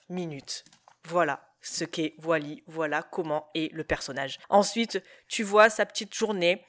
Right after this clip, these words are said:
sa routine, et comment même le réveil pour lui est extrêmement dur. Puis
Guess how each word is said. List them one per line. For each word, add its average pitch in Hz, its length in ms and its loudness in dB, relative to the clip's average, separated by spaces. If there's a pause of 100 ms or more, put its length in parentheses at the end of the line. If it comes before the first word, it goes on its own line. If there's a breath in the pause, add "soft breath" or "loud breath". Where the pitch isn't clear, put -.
(100)
sa - 220 6
routine, 185 560 -2 (440)
et 220 240 4
comment 208 400 4
même 196 240 4
le 185 80 2
réveil 180 460 4
pour 151 200 -6
lui 170 240 -2
est 160 280 0
extrêmement 185 640 -2
dur. 170 320 -2 (200 loud breath)
Puis 254 280 2